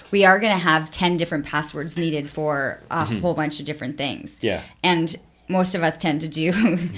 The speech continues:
Speaker 2: same password.
Speaker 1: the same password, uh, or you, you know, and yours is like, it can't, you don't want it to make sense.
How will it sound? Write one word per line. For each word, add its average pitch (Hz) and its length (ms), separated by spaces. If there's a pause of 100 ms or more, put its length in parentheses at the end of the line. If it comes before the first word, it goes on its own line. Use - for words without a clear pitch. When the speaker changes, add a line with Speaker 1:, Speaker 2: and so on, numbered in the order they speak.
Speaker 2:
same - 240
password. 90 440 (280)
Speaker 1:
the 202 60
same 196 280
password, 165 640 (260)
uh, 156 340
or 160 320
you, 175 200 (180)
you 175 120
know, 151 140
and 175 220
yours 170 220
is 151 100
like, 147 220
it 160 100
can't, - 160
you 151 260
don't 190 120
want 147 140
it - 40
to - 100
make 98 140
sense. - 460